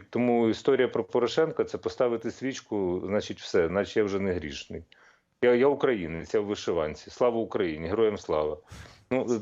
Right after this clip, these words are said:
це, це так не працює. Тут механіка тут не спрацьовує. Е, насправді ми,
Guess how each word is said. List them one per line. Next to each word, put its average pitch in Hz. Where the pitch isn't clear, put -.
це, 135
це 135
так 123
не 131
працює. 120
Тут 101
механіка 135
тут -
не 120
спрацьовує. 82
Е, 101
насправді 131
ми, 127